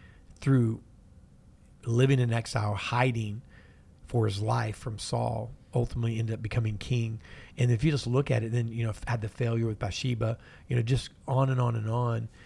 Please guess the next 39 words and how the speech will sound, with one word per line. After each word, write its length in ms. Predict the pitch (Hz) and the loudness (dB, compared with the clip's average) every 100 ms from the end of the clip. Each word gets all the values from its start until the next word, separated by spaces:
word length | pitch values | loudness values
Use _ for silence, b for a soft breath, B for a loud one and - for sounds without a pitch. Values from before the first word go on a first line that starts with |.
| B - | B -2
you 80 | 117 | -2
know, 80 | |
back 300 | 117 113 117 | 2 0 0
and 100 | 107 | -6
forth. 220 | - 117 - | -2 0 0
But 120 | - | -2
the 60 | |
process 640 | - - 120 120 - 117 - | -4 -4 -2 -2 -2 -2 -4
that 100 | - | -6
God 240 | 110 110 | -4 -2
was 120 | 104 101 | -4 -4
working 320 | 110 - 113 | -6 -4 -4
in 120 | 110 | -2
his 240 | 107 92 | -4 -4
life, 460 | 107 107 113 104 - b b b b b | -4 -4 -6 -10 -18 b b b b b
you 100 | 127 | -2
know, 260 | 107 104 - | 0 -2 -2
led 240 | 110 113 107 | 0 2 2
him 260 | 113 110 107 | 2 0 0
to, 380 | 120 110 110 b b b b b - | 0 0 -2 b b b b b -2
um, 340 | 117 117 131 - - - - - | -2 -2 -6 -14 -20 -20 -20 -6
become, 640 | 117 117 - 120 110 104 135 - - b b b b b - - - - | -4 -2 2 2 2 -2 -8 -16 -20 b b b b b -20 -20 -8 -2
you 120 | 117 | 0
know, 300 | 110 113 - - - - - - | 0 -4 -8 -16 -20 -20 -20 -6
one 180 | 120 127 | 0 2
of 60 | |
the 60 | 117 | 2
greatest 360 | 110 110 104 - | 0 -2 -4 -6
kings 320 | 120 113 107 | -6 -4 -6
Israel 540 | - 107 110 110 113 - - - | -4 -4 -2 -2 -4 -8 -18 -8
ever 360 | 113 110 110 113 | -4 -4 -6 -8
had. 460 | - 110 107 110 - b b b b b - | -8 -6 -6 -8 -12 b b b b b -2
And, 340 | 117 110 123 | 0 -2 -2
you 80 | 113 | -2
know, 260 | 107 110 113 | -2 -4 -6
um, 360 | 113 113 123 - - - - 143 | -8 -8 -12 -16 -20 -20 -10 -4
but 140 | 131 | -4
you, 140 | 127 | -4
you, 140 | 120 | -4